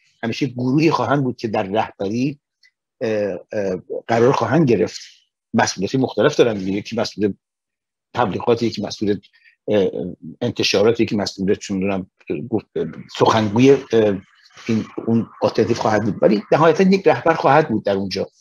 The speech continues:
و نهایتاً همه چی به اون رهبر منتهی خواهد شد، به یک نفر منتهی خواهد شد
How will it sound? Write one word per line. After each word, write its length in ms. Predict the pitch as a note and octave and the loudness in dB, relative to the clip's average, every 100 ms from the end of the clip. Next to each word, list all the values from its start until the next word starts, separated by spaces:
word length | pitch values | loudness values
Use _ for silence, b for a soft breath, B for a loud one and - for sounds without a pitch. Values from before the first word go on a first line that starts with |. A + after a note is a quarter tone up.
| _ _ _ _ _ _ _ - | _ _ _ _ _ _ _ -2
و 60 | |
نهایتاً 340 | C3 B2 B2 E3+ | 2 4 4 4
همه 220 | C3+ C#3 | 4 2
چی 120 | D#3+ | 2
به 60 | C3+ | 2
اون 140 | D3 | 4
رهبر 320 | C3+ G#2+ B2+ | 2 2 2
منتهی 360 | D3 A#2+ G#2+ G#2 | 2 2 0 -2
خواهد 240 | - F2+ | 0 -4
شد، 180 | - F#2+ | -2 -2
به 80 | A2+ | 0
یک 160 | A#2+ C3+ | 0 0
نفر 320 | A#2+ - C3 | -2 0 0
منتهی 280 | A#2+ G2 F2+ | 0 -2 -4
خواهد 220 | - E2+ | -6 -8
شد 180 | - | -10